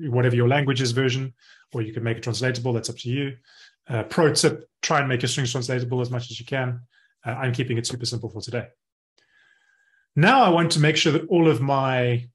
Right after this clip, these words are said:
patterns that I've registered belong to that category. So I'm going to take that category out, the slug, and wherever I've registered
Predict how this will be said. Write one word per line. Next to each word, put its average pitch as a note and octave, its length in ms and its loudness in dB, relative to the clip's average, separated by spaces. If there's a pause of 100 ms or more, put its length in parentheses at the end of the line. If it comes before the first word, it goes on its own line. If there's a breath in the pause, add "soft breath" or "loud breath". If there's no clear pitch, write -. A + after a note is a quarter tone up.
(380)
patterns B3 420 0
that D3 120 -2
I've A#2+ 160 -2
registered A#2+ 400 -6
belong C#3 380 -2
to A#2+ 100 -12
that A#2+ 200 -8
category. - 400 -4 (640)
So - 160 -8
I'm B2+ 100 -6
going C3 160 -6
to A#2+ 140 -12
take - 320 -4
that E3 180 -6
category C#3 520 -6
out, C#3 360 -4 (760)
the A#2+ 60 -20
slug, F#3 440 -6 (1160)
and B2 140 -6
wherever D#3 300 -6
I've F3 240 -4
registered C#3 720 -6